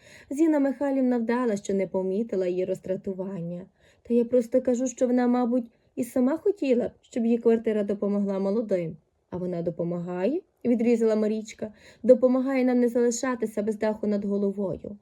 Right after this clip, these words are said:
Свекруха розгублено глянула на сина. «Ромчику, ну скажи щось». Але Роман тільки зітхнув. «Мамо, давай без цього. Квартира бабусина. І рішення за Марією».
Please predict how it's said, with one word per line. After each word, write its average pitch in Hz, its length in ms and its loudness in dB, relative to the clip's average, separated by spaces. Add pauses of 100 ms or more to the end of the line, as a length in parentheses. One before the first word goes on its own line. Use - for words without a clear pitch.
(300)
Свекруха 226 760 0 (160)
розгублено 202 800 0
глянула 185 460 -4
на 190 160 -4
сина. 165 560 -8 (400)
«Ромчику, 190 640 -2 (180)
ну 233 120 2
скажи 262 420 2
щось». 185 460 -2 (340)
Але 185 280 -4
Роман 180 400 -4
тільки 180 320 -6
зітхнув. 175 600 -8 (380)
«Мамо, 196 480 -2 (140)
давай 349 260 2
без 247 200 -2
цього. 180 460 -2 (180)
Квартира 240 440 4
бабусина. 190 760 0 (200)
І 202 120 2
рішення 196 480 0
за 190 140 -6
Марією». 175 640 -6